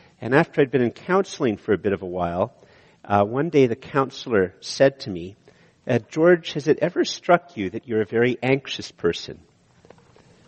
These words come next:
And I was gobsmacked.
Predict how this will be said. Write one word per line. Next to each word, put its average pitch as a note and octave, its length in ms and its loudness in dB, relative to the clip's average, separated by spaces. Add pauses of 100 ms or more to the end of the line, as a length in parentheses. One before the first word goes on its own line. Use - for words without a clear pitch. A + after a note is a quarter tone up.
(2250)
And A#2+ 140 -4
I E3 140 4
was B2 180 0
gobsmacked. A2 1040 -4